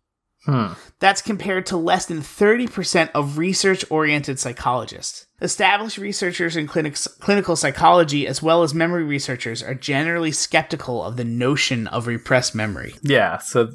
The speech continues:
Speaker 1: so those using kind of evidence-based techniques are, are less likely to believe this stuff.
Speaker 2: Exactly, because look, there's clinicians out there, and, and, I mean, y-, you had a really terrible example in the, uh,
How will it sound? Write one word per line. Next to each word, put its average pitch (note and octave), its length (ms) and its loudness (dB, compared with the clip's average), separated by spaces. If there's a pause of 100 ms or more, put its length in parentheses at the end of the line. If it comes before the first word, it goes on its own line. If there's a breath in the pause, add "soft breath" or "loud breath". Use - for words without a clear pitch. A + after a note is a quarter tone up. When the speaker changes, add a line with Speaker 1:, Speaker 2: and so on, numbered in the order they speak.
Speaker 1:
so C3 260 2
those A#2+ 340 4
using A2+ 380 2
kind A#2 160 4
of G#2+ 360 0
evidence-based G#2+ 1200 0
techniques - 920 0
are, A2 240 2
are G#2+ 200 2
less G#2+ 280 2
likely G#2 500 2
to F#2+ 600 -2
believe G#2 320 -2
this D2+ 160 -6
stuff. - 400 -6 (380)
Speaker 2:
Exactly, D#3+ 520 0
because G3 400 -4
look, - 340 0
there's F3 280 4
clinicians G3 720 0
out D#3 180 6
there, C3+ 340 -2
and, D3+ 320 0
and, D#3+ 340 -2 (300)
I D#3 80 0
mean, D#3 340 -2 (360)
y-, C#3+ 300 -6 (360 loud breath)
you F3+ 100 4
had F#3 60 8
a E3 60 6
really D3+ 560 2 (160)
terrible G#3 540 4
example D#3+ 720 0
in D#3+ 300 0
the, D3 420 0
uh, C3+ 800 0